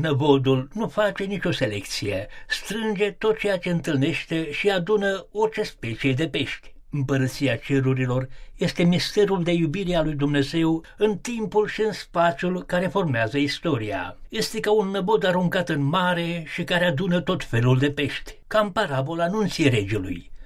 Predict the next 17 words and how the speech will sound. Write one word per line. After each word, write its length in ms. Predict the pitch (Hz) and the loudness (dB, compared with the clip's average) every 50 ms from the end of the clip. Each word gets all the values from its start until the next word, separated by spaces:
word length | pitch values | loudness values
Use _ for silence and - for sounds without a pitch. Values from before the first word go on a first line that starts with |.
| - - - - | -18 -18 -18 -10
Servitorii 720 | - - - 139 131 127 147 143 143 175 170 160 165 151 | -6 0 2 2 2 4 0 0 2 0 0 0 2 2
îi 100 | 139 135 | 2 2
adună 320 | 127 131 160 165 147 135 | 2 2 2 2 2 2
pe 160 | 127 - 123 | 0 0 -4
toți 360 | 120 - - 165 165 160 - - | -4 -2 -2 -2 0 -2 -4 -4
cei 240 | - 190 175 165 170 | -2 -2 0 0 -2
pe 160 | 165 - 180 | -2 -6 -6
care 180 | 170 - 185 175 | -4 -2 -2 0
îi 100 | 185 180 | 2 0
întâlnesc 680 | 170 147 131 - 135 135 151 175 170 - - - - - - - | 0 0 0 0 0 0 2 0 0 -2 -4 -10 -12 -14 -16 -6
la 160 | - 170 175 185 | 0 0 2 2
răscrucele 720 | 196 196 - - - - 123 120 107 - 131 123 120 123 | 2 0 0 -2 -6 -4 -2 -2 0 0 -2 -2 0 0
de 120 | 135 151 | -2 -2
drumuri, 500 | 143 165 175 147 104 98 98 92 - - - - - - - - | 0 2 0 0 0 -2 -6 -10 -12 -16 -18 -18 -20 -18 -16 -12
buni 300 | - 104 147 202 220 208 | -4 0 0 2 2 0
și 160 | - - 208 | -2 -2 0
răi. 380 | 185 113 92 80 73 - - | 0 0 -2 -2 -8 -12 -16